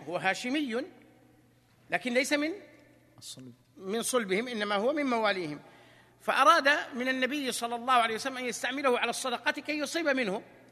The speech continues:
Speaker 1: لأنه يأخذ من سهم العاملين عليها، إنما الصدقات للفقراء والمساكين والعاملين عليها. فقال:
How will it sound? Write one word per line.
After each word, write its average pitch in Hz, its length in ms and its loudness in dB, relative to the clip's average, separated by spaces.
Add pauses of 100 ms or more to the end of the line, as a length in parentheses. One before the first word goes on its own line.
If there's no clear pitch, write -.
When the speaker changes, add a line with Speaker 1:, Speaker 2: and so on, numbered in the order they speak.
(140)
Speaker 1:
لأنه 233 260 -4
يأخذ 254 360 0
من 247 140 0
سهم 254 400 0 (340)
العاملين 247 560 6
عليها، 175 460 2 (880)
إنما 180 140 -6
الصدقات 208 460 -2
للفقراء 208 720 0
والمساكين 208 640 -6 (880)
والعاملين 214 500 4
عليها. 160 320 -6
فقال: 226 520 0